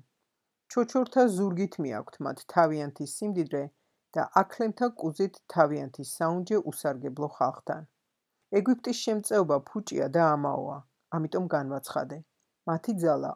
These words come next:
უქმათ ჯდომაშია. ახლა მიდი, ფიქალზე დაუწერეს მათ და წიგში ამოუკვეთე და დარჩეს უკანასკნელ დღემდე მოწმობად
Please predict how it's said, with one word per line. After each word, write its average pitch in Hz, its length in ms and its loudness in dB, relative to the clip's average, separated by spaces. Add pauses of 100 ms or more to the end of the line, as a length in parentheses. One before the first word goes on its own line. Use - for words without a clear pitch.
(100)
უქმათ 185 460 -4
ჯდომაშია. 135 720 -6 (640)
ახლა 262 280 4
მიდი, 196 300 0 (100)
ფიქალზე 180 540 4
დაუწერეს 151 720 2
მათ 175 240 -2
და 226 120 4
წიგში - 440 -6
ამოუკვეთე 147 680 -2 (400)
და 151 100 0
დარჩეს 175 560 6 (120)
უკანასკნელ 147 640 0
დღემდე 180 400 -2
მოწმობად 165 640 -2